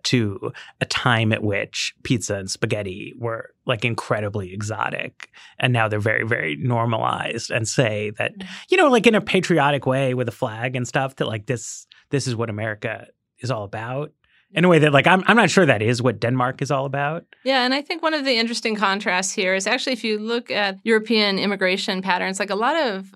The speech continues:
Speaker 2: uh, European countries now have, um, a higher share of foreign-born population than the United States, which is
Speaker 1: Sure.
Speaker 2: surprising.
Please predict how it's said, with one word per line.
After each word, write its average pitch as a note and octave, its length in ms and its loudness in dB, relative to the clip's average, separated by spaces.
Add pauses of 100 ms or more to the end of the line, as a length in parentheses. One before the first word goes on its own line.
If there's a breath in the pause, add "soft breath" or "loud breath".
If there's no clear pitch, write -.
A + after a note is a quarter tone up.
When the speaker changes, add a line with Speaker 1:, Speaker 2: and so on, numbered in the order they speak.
(100)
Speaker 2:
uh, F3+ 240 -4
European G3 320 -4
countries G#3 340 -4
now F#3 280 0
have, F3+ 420 -2 (160)
um, E3 400 -8 (140)
a F3+ 40 -4
higher F#3 220 0
share F3+ 220 -2
of E3+ 80 -8
foreign-born E3+ 440 -6
population E3 460 -10
than E3 60 -14
the D#3+ 60 -16
United D#3 120 -12
States, - 400 -8
which F3 160 -14
is F3 160 -10
Speaker 1:
Sure. F3+ 100 -8
Speaker 2:
surprising. F3+ 600 0